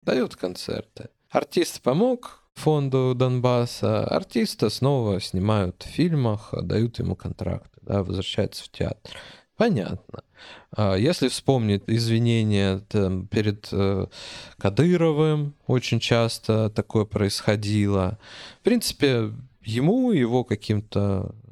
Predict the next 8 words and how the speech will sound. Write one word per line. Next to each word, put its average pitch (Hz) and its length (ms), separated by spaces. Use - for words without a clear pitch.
представителям 143 960
было 170 200
вполне 120 400
достаточно 101 580
факта - 400
извинения, 254 760
унижения 104 580
человека, 247 720